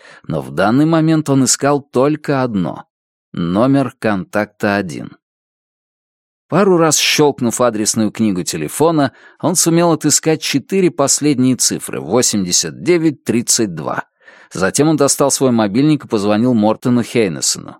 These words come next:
«Привет», — ответил Хейнессен уже после одного гудка. «Как идут дела?» Ну, несмотря на всякие «если» и «но», — ответил он, слыша, как звонят в дверь.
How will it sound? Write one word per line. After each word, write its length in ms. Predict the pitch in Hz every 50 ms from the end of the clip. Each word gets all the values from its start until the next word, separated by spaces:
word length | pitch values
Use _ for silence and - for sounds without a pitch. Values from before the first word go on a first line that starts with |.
| _ _ _ _ _ _ _ _ _ _ _ _ _ _ _ _ _ _ _ _ _
«Привет», — 680 | - 151 240 - - 170 208 220 - - - - - _ _ _ -
ответил 580 | - - - - - 135 156 151 - 160 151
Хейнессен 560 | - - - 117 123 131 131 - - 123 117
уже 220 | 107 92 82 120 127
после 440 | - - 107 104 - - 123 123 117
одного 320 | 98 95 98 87 95 104
гудка. 500 | 98 104 104 - - - - - - - _ _ _ _ _ - - - - _ _ _ _
«Как 200 | - - 247 -
идут 260 | 185 139 131 131 113
дела?» 460 | 104 127 127 127 151 185 202 170 - _ _ _ _ _ _ _ _ _ _ _ _ _ _ _ -
Ну, 480 | 98 104 120 139 151 170 175 175 165 139 - - -
несмотря 640 | 139 156 160 156 - 156 156 151 147 165 185 185
на 160 | 165 156 147 127
всякие 520 | - - 175 165 143 - 147 143 135 123
«если» 360 | 135 175 156 - - 127 123
и 140 | 123 117 117
«но», — 320 | 127 151 185 208 139 - _ _ _ _ _ _ _
ответил 520 | - - - - 107 117 110 - - 113 117
он, 140 | 131 143 135
слыша, 400 | - - 117 135 151 151 127 107
как 180 | - 123 107
звонят 380 | 101 95 117 117 123 123 120 107
в 100 | 107 101
дверь. 340 | 92 90 82 69 - -